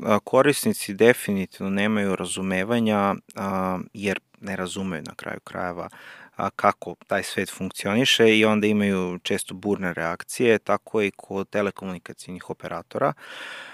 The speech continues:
Am, ali ono što bih, e, hteo da, da kažem, vam postavim kao pitanje, am, tiče se, da se vratimo, da kažem, malo na regulativu. Am,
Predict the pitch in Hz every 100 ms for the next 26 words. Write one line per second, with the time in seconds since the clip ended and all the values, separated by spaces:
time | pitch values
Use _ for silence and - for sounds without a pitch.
0 | - - 98 95 95 95 87 - _ _
1 | - 107 104 104 101 104 - 151 170 -
2 | 135 - - - 117 117 - - 156 139
3 | 127 120 - _ _ _ _ - 120 -
4 | 135 117 110 117 113 117 113 143 131 135
5 | - 135 - 127 120 110 104 - 110 107
6 | 104 104 104 - _ _ _ 147 - 120
7 | - 107 117 110 117 143 113 107 127 120
8 | 113 110 104 98 95 101 - - - -
9 | - - - - - 98 98 98 95 95